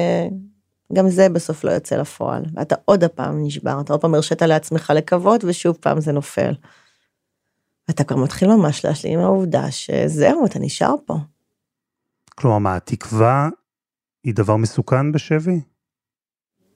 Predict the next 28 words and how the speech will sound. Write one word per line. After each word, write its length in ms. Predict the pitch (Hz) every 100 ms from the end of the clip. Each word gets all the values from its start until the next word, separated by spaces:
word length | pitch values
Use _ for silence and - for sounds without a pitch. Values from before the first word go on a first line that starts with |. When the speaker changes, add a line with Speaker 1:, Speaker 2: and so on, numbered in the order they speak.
| - 175 -
Speaker 1:
תקווה 300 | - 170 185
אצלי 240 | - 165
הלכה 180 | 156 151
כפות 380 | 147 143 135 -
בשבי. 460 | 143 - - 147 151 _ _ _ _ -
אני 160 | 156 151
כבר 160 | 156 147
באיזשהו 420 | 143 139 151 135
שלב, 340 | - 139 127
לא 100 | 117
זוכרת 360 | 135 131 123 127
כבר 120 | 139
באיזה 220 | 135 135
שלב, 360 | - - 151 -
אמרתי 380 | 135 131 - -
כבר, 400 | - 73 58 52 - _ _ _ _ _ _ -
"לא 100 | 165
מאמינה 400 | 160 147 139 131
יותר 200 | 139 135
בכלום, 720 | 147 143 - 156 156 156 156
לא 140 | 143
מאמינה 340 | 147 135 131 139
שנצא 440 | - 117 - 143
מכאן, 480 | 139 135 - 127 123 147 143 170 190
לא 100 | 131
רואה 240 | 131 123 131
סיבה 300 | - 127 127
להתפלל." 720 | 127 - - 135 135 147